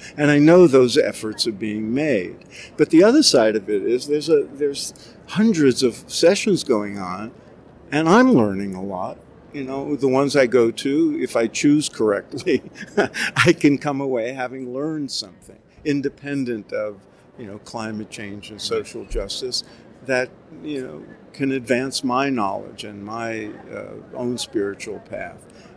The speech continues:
And the other piece of it that is probably true of almost every conference I've ever attended is this, the informal contacts people make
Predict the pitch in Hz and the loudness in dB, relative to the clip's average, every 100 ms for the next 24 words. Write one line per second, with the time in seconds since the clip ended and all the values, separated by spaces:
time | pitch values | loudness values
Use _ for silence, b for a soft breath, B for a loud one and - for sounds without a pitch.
0 | - 127 127 - - B _ _ _ - | -8 -6 -6 -10 -20 B _ _ _ -20
1 | - - 156 156 170 233 247 - 220 208 | -20 -6 0 2 4 4 2 0 -6 -2
2 | 196 147 139 127 151 143 - 156 135 - | -2 0 0 0 -2 -4 -4 -6 -6 -6
3 | 160 165 160 151 147 - 151 135 131 131 | -4 -2 -2 -6 -6 -2 -2 0 -2 -4
4 | 131 - 143 135 135 139 123 131 135 131 | -6 -8 -6 -6 -6 -10 -10 -10 -8 -8
5 | 139 127 - 117 120 113 120 110 - 117 | -8 -8 -4 -2 -2 -6 -8 -12 -12 -14
6 | 120 120 139 135 b b - 127 135 139 | -10 -10 -10 -12 b b -4 -2 -2 -4
7 | - 139 131 135 - 135 127 127 117 - | -4 -4 -4 -6 -6 -4 -4 -6 -8 -12
8 | 120 120 110 117 113 - 131 120 123 117 | -16 -16 -12 -14 -12 -16 -14 -14 -14 -12
9 | 120 127 | -12 -14